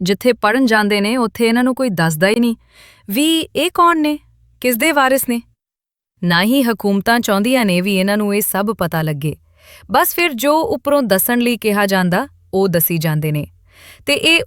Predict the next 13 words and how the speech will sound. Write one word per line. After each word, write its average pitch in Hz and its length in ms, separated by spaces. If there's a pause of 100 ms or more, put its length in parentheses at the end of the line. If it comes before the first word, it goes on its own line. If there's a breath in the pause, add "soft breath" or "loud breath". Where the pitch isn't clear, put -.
ਉਸੇ 277 400
ਨੂੰ 311 120
ਸੱਚ 240 280
ਮੰਨੀ 185 280
ਜਾਂਦੇ 160 320
ਨੇ। 151 140 (380)
ਪਰ 196 420 (320)
ਇਹ 262 180
ਸੱਚ 196 460 (160)
ਸਾਡਾ 165 500
ਸੱਚ 202 300
ਨਹੀਂ 190 260
ਏ, 151 120